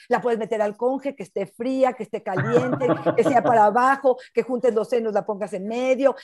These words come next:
Speaker 1: Bueno, ¿qué te puedo decir?
Speaker 2: ¿Ah,
Speaker 1: Eh,
Speaker 2: sí?
Speaker 1: ándale. Bueno, como el,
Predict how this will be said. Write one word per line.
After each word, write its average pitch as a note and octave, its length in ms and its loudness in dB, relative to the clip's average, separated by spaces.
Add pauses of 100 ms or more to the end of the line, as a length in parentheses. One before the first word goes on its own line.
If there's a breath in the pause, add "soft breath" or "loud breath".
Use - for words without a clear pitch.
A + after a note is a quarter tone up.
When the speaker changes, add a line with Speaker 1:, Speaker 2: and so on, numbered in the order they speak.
(120)
Speaker 1:
Bueno, D4+ 540 4
¿qué D#4 100 2
te D4+ 120 -2
puedo C#4+ 280 4
decir? C#4+ 500 2
Speaker 2:
¿Ah, F3+ 120 2
Speaker 1:
Eh, C4+ 40 -2 (140)
Speaker 2:
sí? - 80 -4
Speaker 1:
ándale. C#4 680 0 (280)
Bueno, F4 260 0
como A#3 180 0
el, A#3+ 100 2